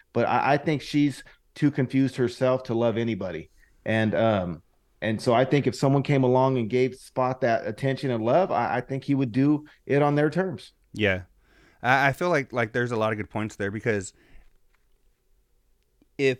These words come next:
Speaker 2: I, you know what, though? Even if I think Kristen was like, "I'm fucking done with this," I think Spot would be like, "Okay." 'Cause like you said, he's looking for, he's looking to be wanted. He's looking to be loved.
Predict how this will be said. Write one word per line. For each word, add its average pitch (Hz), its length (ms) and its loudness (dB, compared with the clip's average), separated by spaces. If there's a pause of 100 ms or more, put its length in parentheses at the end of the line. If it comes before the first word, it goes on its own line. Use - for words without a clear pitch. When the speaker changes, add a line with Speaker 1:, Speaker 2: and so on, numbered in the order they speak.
(120)
Speaker 2:
I, 156 200 -6
you 214 280 -4
know 247 80 0
what, 226 180 0
though? 220 180 -2
Even 202 280 -6
if 185 160 -4
I 156 100 -2
think 160 240 -8
Kristen 120 640 -6
was 113 160 -4
like, 101 420 -4 (1400)
"I'm 117 200 -4
fucking 120 360 -4
done 104 200 -2
with 101 100 -8
this," 107 180 -4
I 107 80 -2
think 110 200 -8
Spot 95 260 -6
would 98 100 -8
be 101 100 -4
like, 95 180 -8
"Okay." 95 340 -4
'Cause 120 220 -4
like 127 160 -2
you 123 120 -4
said, 120 320 -2 (640)
he's 117 200 -6
looking 151 280 -6
for, 107 480 -4 (920)
he's 113 220 -8
looking 127 200 -2
to 135 60 0
be 117 100 0
wanted. 107 500 -4
He's 113 140 -8
looking 113 180 -6
to 113 60 -6
be 113 120 -4
loved. 101 440 -4